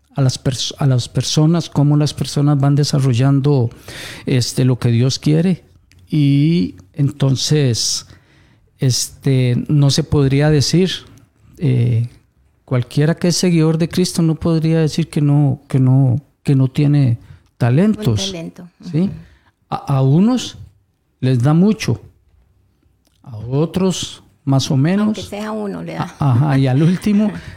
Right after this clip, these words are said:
Speaker 2: <laughs>
Speaker 1: le da uno, ¿verdad?
Speaker 2: Ujú.
Speaker 1: Entonces,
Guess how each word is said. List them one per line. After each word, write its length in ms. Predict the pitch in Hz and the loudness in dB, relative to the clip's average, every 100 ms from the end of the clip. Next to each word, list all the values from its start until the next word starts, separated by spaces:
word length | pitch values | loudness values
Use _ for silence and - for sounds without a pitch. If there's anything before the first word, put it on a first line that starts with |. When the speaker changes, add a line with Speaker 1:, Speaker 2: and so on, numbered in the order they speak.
| - | -20
Speaker 2:
<laughs> 360 | _ _ _ - | _ _ _ -6
Speaker 1:
le 180 | 123 120 | -2 0
da 200 | 117 117 | 0 0
uno, 380 | 135 208 226 117 | 2 2 2 0
¿verdad? 500 | 107 113 156 151 - | 0 0 0 -2 -6
Speaker 2:
Ujú. 260 | - 196 190 190 175 - | -16 -14 -14 -14 -18 -10
Speaker 1:
Entonces, 1300 | - 139 135 131 139 139 135 165 165 123 - - - | -2 2 2 0 0 0 0 0 0 0 -2 -6 -8